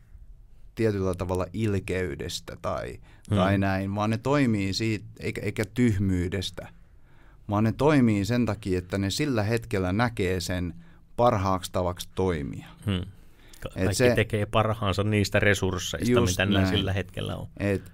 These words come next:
Speaker 1: et se, että joku ei oo taitava rahan kanssa, niin se ei liity millään tavalla sen, sen, sen, tota, järkeen tai, tai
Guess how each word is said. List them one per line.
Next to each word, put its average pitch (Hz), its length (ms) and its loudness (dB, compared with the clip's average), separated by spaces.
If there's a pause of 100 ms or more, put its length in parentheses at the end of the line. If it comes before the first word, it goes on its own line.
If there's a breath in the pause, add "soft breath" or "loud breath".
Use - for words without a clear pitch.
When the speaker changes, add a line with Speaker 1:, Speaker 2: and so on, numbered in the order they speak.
(100)
Speaker 1:
et 117 160 -8
se, 120 300 4
että 110 200 2
joku 113 460 0
ei 113 320 4
oo 98 200 0
taitava 101 480 2
rahan 101 380 0
kanssa, 90 540 0 (160)
niin 98 480 -2 (160)
se 113 120 0
ei 113 120 4
liity 113 220 2
millään 110 720 4
tavalla 95 480 -2 (480 soft breath)
sen, 95 460 2 (120)
sen, 92 440 -2 (100)
sen, 95 280 -4
tota, 95 460 -6 (400 loud breath)
järkeen 98 920 6
tai, 101 480 2 (360 loud breath)
tai 90 440 -2